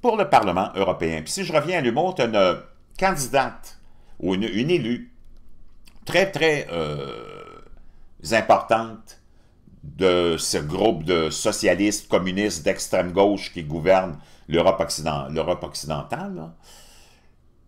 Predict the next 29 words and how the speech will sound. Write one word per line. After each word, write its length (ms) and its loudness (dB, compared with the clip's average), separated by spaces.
qui 180 -4
s'est 240 4
vantée 600 4
qu'elle, 320 4
elle 200 0
pour-, 280 -2
elle 260 0
poursuivait 600 -2
devant 160 2
les 140 2
tribunaux 580 -2
deux 220 4
à 100 6
trois 220 4
cents 160 0
personnes 380 0
par 160 2
année 380 -4
pour 140 -2
diffamation. 720 0
Donc, 240 4
t'as 140 8
une 160 6
élue 400 4
qui 140 -2
est 80 4
là, 340 6
très 260 2
importante, 680 2